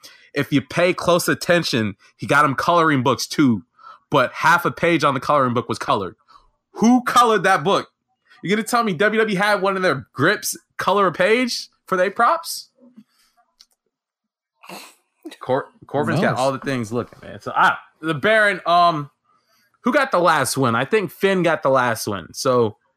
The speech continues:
Speaker 1: in the fifty fifty split, I think the Constable has to get his win. He's gotta take the smile away from, uh, Finn, if that's even possible, to take the smile away from him and get this win and move on so he can kinda be,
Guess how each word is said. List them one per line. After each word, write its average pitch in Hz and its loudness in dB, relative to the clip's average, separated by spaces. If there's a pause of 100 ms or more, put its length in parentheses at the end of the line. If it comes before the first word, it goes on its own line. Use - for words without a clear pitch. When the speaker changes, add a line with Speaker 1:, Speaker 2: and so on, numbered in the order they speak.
(260)
Speaker 1:
in 139 0
the 135 2
fifty 185 0
fifty 160 -2
split, 143 0
I 123 -2
think 139 -4
the 135 -6
Constable 139 -2 (260)
has 147 -2
to 147 -4
get 131 -2
his 131 -4
win. 113 -4 (420)
He's - -20
gotta 139 -2
take 143 -4
the 127 -10
smile 135 2
away 127 2
from, 123 -4
uh, 120 0
Finn, 113 -4
if 120 -12
that's 123 -6
even 104 -6
possible, 127 -4 (200)
to - -20
take - -6
the - -18
smile 120 -2
away 110 0
from 107 -8
him 107 -10 (520)
and 110 -12
get 120 -2
this 117 -6
win 120 -4 (280)
and 110 -6
move 123 -2
on 117 0
so 120 -4
he 113 -4
can 113 -6
kinda 117 -4
be, 110 -4